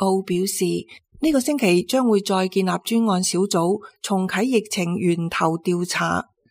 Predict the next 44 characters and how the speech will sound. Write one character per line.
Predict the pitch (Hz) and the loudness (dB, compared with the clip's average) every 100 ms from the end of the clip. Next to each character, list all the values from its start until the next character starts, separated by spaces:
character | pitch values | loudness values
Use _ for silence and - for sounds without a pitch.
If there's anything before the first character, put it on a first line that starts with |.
| _ _ | _ _
華 | 196 | -4
爾 | 202 | -2
街 | 226 285 254 | -2 -2 -2
日 | |
報 | 185 - 190 190 | -4 -4 -2 -2
二 | 190 | -2
十 | 185 190 | -4 -6
七 | - | -4
號 | 214 | -4
報 | 185 185 | -2 -4
道， | 185 175 170 - _ | -2 -4 -4 -8 _
世 | - 262 | -6 -2
衛 | 247 | -2
官 | 208 269 | -2 -2
員 | 240 180 | 0 0
表 | 175 190 | -2 -4
示， | - 185 180 - - _ | -2 0 0 -4 -16 _
新 | - 302 285 | -4 -2 0
組 | 196 190 220 | 0 0 0
建 | 202 190 | -2 0
嘅 | 185 185 185 | 0 -2 -2
二 | 202 196 190 190 | -2 -2 0 0
十 | |
人 | 165 175 | -2 -6
專 | - 269 247 | -6 -4 -2
案 | 190 185 | -2 -2
小 | - | -2
組 | 190 208 175 185 - - - - | -2 -2 0 0 -2 -12 -8 0
名 | 196 | 0
為 | 190 180 180 - | 2 0 -2 -4
新 | - - 294 233 | -6 -4 0 0
型 | 180 170 | 0 -2
病 | 180 180 175 | -2 -2 -2
原 | 170 170 | -2 -4
體 | - 170 202 - - | -2 0 -2 -2 -4
起 | 175 196 | -2 0
源 | 202 175 | 0 0
科 | 175 - 214 202 | -4 -2 -2 0
學 | 180 175 _ | -2 -2 _
諮 | - 208 208 | -6 -4 -2
詢 | 214 208 | 0 0
小 | - | -2
組， | 180 190 170 175 202 - _ _ | -2 -2 -2 -2 -4 -10 _ _
Scientific | - 240 220 220 214 226 214 - 175 | -6 -2 0 0 0 -2 -2 -4 -4